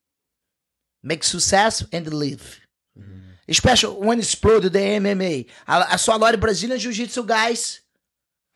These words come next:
Speaker 1: instructors, merge to M M A. "Oh, I'm gonna be M M A instructor."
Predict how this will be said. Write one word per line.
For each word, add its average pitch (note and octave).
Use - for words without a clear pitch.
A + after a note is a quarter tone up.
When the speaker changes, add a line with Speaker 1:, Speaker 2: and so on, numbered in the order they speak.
Speaker 1:
instructors, A#3+
merge F#3
to F3+
M G#3
M G3+
A. E3
"Oh, G3
I'm F#3+
gonna G3
be G3
M G#3
M G3+
A G3+
instructor." D#3+